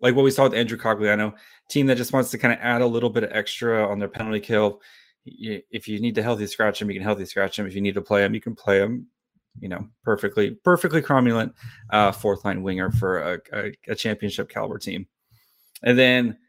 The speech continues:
my other one is James Reimer. You're, you've, you've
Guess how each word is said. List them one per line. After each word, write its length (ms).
my 180
other 240
one 260
is 80
James 320
Reimer. 340
You're, 200
you've, 440
you've 340